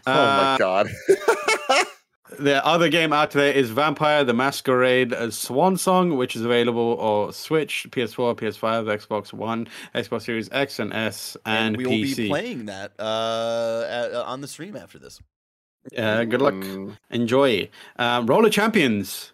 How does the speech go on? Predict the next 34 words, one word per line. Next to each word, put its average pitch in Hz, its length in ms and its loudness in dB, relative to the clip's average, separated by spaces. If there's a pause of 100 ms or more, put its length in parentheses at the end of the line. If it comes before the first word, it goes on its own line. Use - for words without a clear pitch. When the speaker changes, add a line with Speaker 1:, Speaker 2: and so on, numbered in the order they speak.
Speaker 2:
new 123 180 2
dates 147 380 0
coming 143 340 0
out 143 220 2
on 123 200 0
May 139 180 2
twenty-fifth 147 460 0
for 117 200 0
Xbox - 400 -2
One, 131 300 2
Xbox 131 340 -4
Series 123 320 -2
X 180 240 -2
and 127 100 -2
S, 127 220 -4
P - 240 -2
S 185 120 -2
four, 139 380 2
P 165 160 -6
S 170 120 -4
five, 131 340 -2
and 131 160 -4
P 139 180 -2
C, 165 300 -2 (200)
with 110 140 -6
a 104 40 -8
Switch - 280 -4
release 120 260 -2
coming 113 440 -2 (140)
later. 101 520 -2 (640)
Um, 120 400 0 (200)
deals, 139 680 6
there's 135 180 2
a 135 220 4